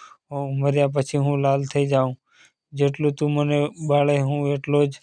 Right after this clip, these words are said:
વિખેરાળ જાઉં. બતાવ હું કોણ છું." આ લોકે ધ્યાનપૂર્વક સાંભળ્યું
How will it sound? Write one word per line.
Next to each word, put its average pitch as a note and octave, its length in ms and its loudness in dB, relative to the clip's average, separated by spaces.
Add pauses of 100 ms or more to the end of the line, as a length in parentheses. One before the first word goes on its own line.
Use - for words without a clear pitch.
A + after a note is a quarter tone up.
(500)
વિખેરાળ C#3+ 520 2
જાઉં. C3+ 340 0 (300)
બતાવ D3 500 0
હું C#3+ 240 0
કોણ D3 340 -8
છું." D3+ 240 -2
આ C#3 140 4
લોકે C#3 380 0
ધ્યાનપૂર્વક C#3 640 -2
સાંભળ્યું C#3 520 0